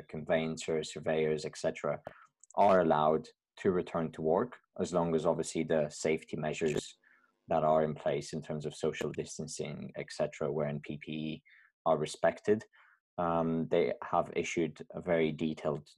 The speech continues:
document, um, with a lot of guidelines in regards to sales and lettings and what way agents need to kind of conduct viewings. And it's kind of stuff we already know, you know, having hand sanitizer, wearing gloves, a face mask,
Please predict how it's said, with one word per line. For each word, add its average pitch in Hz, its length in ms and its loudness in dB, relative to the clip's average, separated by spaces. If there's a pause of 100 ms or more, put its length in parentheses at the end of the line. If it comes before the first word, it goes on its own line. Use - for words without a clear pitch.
document, 78 640 0 (240)
um, 76 320 -8
with 71 240 -6
a 80 60 -4
lot 73 160 2
of 69 180 -6
guidelines 71 640 0
in 76 80 -8
regards 73 460 2
to - 120 -6
sales 78 400 2
and 71 200 -6
lettings 80 680 0
and 76 280 -6
what 80 280 2 (680)
way 80 500 2
agents 78 540 -2
need 76 180 -6
to - 80 -20
kind 76 240 -6
of 76 80 -10
conduct 78 460 -4 (100)
viewings. 85 520 2 (580)
And 95 100 6
it's 95 160 2
kind 90 300 2
of 76 160 -2 (340)
stuff - 460 0
we 80 140 4
already 76 340 2
know, 78 260 2
you 76 160 -2
know, 73 300 -2 (380)
having 78 420 -2
hand 85 260 -2
sanitizer, 78 760 2
wearing 73 240 -2
gloves, 80 520 2
a - 20 -6
face 78 420 -2
mask, 78 460 -2